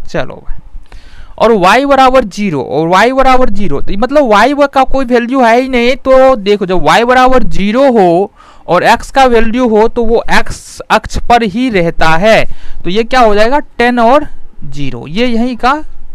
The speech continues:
यहीं रहेगा, ये कहीं नहीं जाने वाला है, ठीक है। दूसरा value यहाँ पर समीकरण एक में है थ्री और फ़ाइव, यानी x बराबर है थ्री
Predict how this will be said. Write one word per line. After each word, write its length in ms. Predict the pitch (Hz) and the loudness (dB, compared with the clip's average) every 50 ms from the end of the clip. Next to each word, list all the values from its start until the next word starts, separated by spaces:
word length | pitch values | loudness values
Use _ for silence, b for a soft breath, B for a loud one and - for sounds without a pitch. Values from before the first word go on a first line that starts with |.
| - - - - | -12 -14 -16 -14
यहीं 280 | 160 170 180 180 170 147 | -12 -10 -8 -8 -8 -8
रहेगा, 300 | 127 123 113 113 120 131 143 | -10 -12 -14 -14 -16 -18 -14
ये 180 | 156 160 190 | -10 -10 -10
कहीं 240 | 202 - 208 180 170 | -8 -6 -6 -6 -6
नहीं 160 | - 139 127 | -4 -2 0
जाने 240 | 123 123 - - 117 | 0 0 0 -2 -4
वाला 260 | 120 - - - - | -6 -4 -6 -6 -6
है, 220 | - - - - - | -6 -6 -6 -6 -6
ठीक 120 | 220 202 | -4 -6
है। 100 | 247 254 - B B B B B B B B B B B 185 | -6 -6 -8 B B B B B B B B B B B -4
दूसरा 220 | 220 214 277 294 | -2 0 2 2
value 260 | 294 302 285 277 294 | 2 2 2 0 0
यहाँ 160 | 294 277 277 269 | 0 0 2 2
पर 120 | 285 277 | 0 0
समीकरण 380 | 262 277 269 269 - 277 262 262 | 0 -2 -6 -4 -4 -2 0 0
एक 120 | 247 226 | 0 0
में 140 | 226 226 233 | 0 -2 -2
है 160 | 226 240 262 269 | -2 -2 -4 -4
थ्री 320 | 254 - 240 233 254 269 262 | -6 -8 -6 -6 -2 0 2
और 200 | 247 240 277 294 | 4 4 4 2
फ़ाइव, 320 | 277 - 226 202 170 156 | 0 -2 -2 -2 -2 0
यानी 220 | 156 185 208 233 220 170 196 | -2 -4 -4 -4 -4 -2 0
x 240 | 220 233 - - - | 0 0 -2 -6 -6
बराबर 400 | 269 285 269 269 269 269 269 269 | -2 0 2 2 2 4 2 2
है 180 | 262 254 247 247 | 2 0 0 -2
थ्री 640 | - - - 262 262 277 262 220 202 220 254 277 | -2 -6 -6 -6 -4 -4 -4 -4 -4 -6 -8 -10